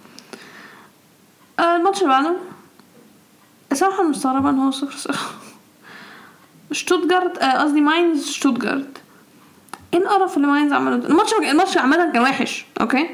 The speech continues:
يعني صفر صفر تمام. ماينز كان، ماينز المفروض هم احسن من كده الصراحه، يعني. So،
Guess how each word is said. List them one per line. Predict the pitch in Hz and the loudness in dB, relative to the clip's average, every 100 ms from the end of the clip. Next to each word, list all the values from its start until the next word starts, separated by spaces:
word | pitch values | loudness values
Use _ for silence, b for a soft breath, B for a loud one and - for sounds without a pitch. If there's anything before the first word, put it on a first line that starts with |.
| B B B B B B - | B B B B B B 0
يعني | 240 247 | 2 4
صفر | 349 349 | 2 2
صفر | 320 349 | 2 0
تمام. | 311 262 254 - B B B _ _ _ _ _ _ _ _ _ - | 0 0 -2 -6 B B B _ _ _ _ _ _ _ _ _ 0
ماينز | 294 381 | 2 2
كان، | - - | -2 0
ماينز | 262 370 | 2 0
المفروض | 311 269 330 | 0 -2 0
هم | 330 | 0
احسن | 320 330 302 | 0 -2 0
من | 254 | 0
كده | 277 294 | 0 0
الصراحه، | 285 262 269 269 - | 0 -2 -2 -4 -6
يعني. | 50 302 311 - | -4 -2 -4 -8
So، | - | -4